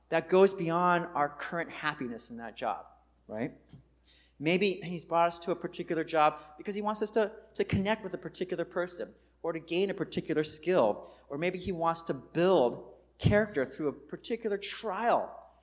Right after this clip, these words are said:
that you're gonna go through. So it's not always gonna be rosy, but God has a plan in that. Or maybe he's doing it, uh, giving you this job because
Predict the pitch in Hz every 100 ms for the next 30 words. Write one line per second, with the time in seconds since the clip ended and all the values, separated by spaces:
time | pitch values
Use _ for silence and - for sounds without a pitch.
0 | _ 143 151 147 135 139 147 147 117 110
1 | 135 - 190 190 175 170 151 135 139 151
2 | 202 233 113 120 - - _ 160 175 170
3 | 170 160 147 - 175 170 117 80 98 _
4 | _ - 202 220 285 240 226 208 - -
5 | _ _ _ _ - - 196 - - -
6 | 233 247 160 135 - 180 - _ 156 139
7 | 135 196 190 185 190 - 139 131 131 -
8 | 139 135 135